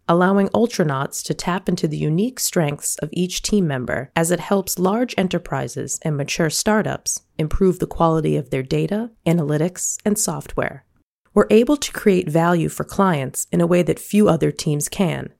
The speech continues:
through the simple premise of tapping into a much wider range of talent and different approaches to problem solving, Ultranauts C E O Rajesh Anandan says.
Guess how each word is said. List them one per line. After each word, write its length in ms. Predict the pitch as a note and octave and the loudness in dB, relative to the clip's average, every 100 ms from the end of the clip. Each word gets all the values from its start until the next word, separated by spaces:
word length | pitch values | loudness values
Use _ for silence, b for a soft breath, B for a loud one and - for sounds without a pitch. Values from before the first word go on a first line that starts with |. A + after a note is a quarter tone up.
| _ - | _ 0
through 220 | G#3 F#3 | 2 4
the 100 | F3+ | 4
simple 360 | - A3 C4+ | 4 4 4
premise 520 | C4 - E3 D#3+ D#3+ - | 0 0 0 0 -2 -4
of 140 | D#3+ | -6
tapping 380 | - E3 E3 E3+ | -4 -2 0 0
into 220 | D#3+ - | 0 0
a 60 | D3+ | 0
much 340 | D3+ F#3+ - | 2 -2 -2
wider 380 | D#3 D3+ E3+ G3 | 0 2 2 2
range 300 | F3 D#3 D3+ | 2 2 0
of 120 | C#3 | -4
talent 460 | - G3 F#3 C3+ A#2 _ _ | -6 -4 -2 -2 -6 _ _
and 180 | E3 D#3 | -2 0
different 300 | E3+ - D3 | 0 0 -4
approaches 640 | C#3+ - A#2 - - - | -2 -2 -2 -2 -6 -6
to 120 | - | -4
problem 400 | - F3 D3 C3+ | 0 0 0 -4
solving, 480 | - A2+ G2+ - - - _ _ _ | -6 -6 -10 -12 -14 -16 _ _ _
Ultranauts 500 | F#3 G#3+ A3+ F#3+ - | -2 2 4 4 2
C 220 | - G3+ G#3+ | 2 2 2
E 160 | A3+ A3 | 2 2
O 300 | D#3 D#3 - - | 0 -4 -8 0
Rajesh 460 | E3 D3 F3 F3+ | 0 2 0 0
Anandan 580 | G#3+ F3 C#3+ B2+ C3 C3 | 2 2 0 -2 -4 -2
says. 560 | - - - - - | -2 -2 -8 -10 -10